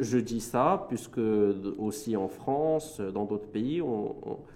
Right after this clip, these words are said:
on pense la même chose. En France, il y a eu cette question, ce débat entre les économistes. Et lorsqu'il s'agit de parler de cette inflation, beaucoup d'économistes, euh, je citais le cas de la France parce que c'est un partenaire qui,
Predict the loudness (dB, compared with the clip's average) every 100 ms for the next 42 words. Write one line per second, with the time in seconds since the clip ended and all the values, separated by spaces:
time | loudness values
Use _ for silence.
0 | -12 -6 -2 0 0 0 0 0 -2 0
1 | 0 -2 -4 -2 0 0 0 -4 -2 -4
2 | -4 -2 -2 -2 -2 -2 -2 -4 -4 -6
3 | -4 -4 -2 0 -2 -4 -14 -18 -20 -20
4 | -6 2 4 4 2 -4 -2 -2 0 -2
5 | 0 0 0 0 0 -2 -4 -8 -8 -8
6 | -8 -8 -6 -4 -2 -2 -2 -2 -2 0
7 | 0 -2 -6 -16 -20 -20 -20 -14 -10 -10
8 | -10 -10 -6 -6 -6 -4 -2 -2 -2 -4
9 | -4 -6 -6 -14 -10 -8 -6 -8 -6 -6
10 | -4 -8 -12 -12